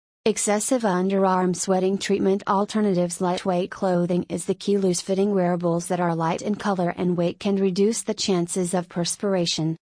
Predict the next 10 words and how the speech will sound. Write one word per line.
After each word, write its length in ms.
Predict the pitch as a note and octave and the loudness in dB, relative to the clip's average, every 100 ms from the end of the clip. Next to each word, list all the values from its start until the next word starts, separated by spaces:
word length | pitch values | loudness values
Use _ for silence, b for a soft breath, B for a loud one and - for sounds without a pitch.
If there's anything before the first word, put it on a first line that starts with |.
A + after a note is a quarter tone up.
| _ _ - | _ _ -4
Change 360 | - G3+ A3 | 0 2 2
your 100 | A3 | 2
lifestyle. 720 | G#3 F#3+ F#3+ - F#3+ E3+ E3+ | 2 0 0 -2 0 0 0
Changing 540 | E3+ - F#3 F3 F#3 F#3+ | -2 0 0 2 0 0
your 120 | F3+ | 0
daily 340 | F#3 F3+ F3+ | 0 0 0
hygiene 540 | F#3+ F#3 F#3 F3 F3 F3+ | -2 -2 0 2 2 2
routine 540 | G3+ G3 - F#3+ F3 | 0 -2 0 2 2
is 200 | - F#3+ | 0 -4
essential. 560 | F#3 F3 F3 F3 D#3 D3 | -4 -2 0 0 -4 -6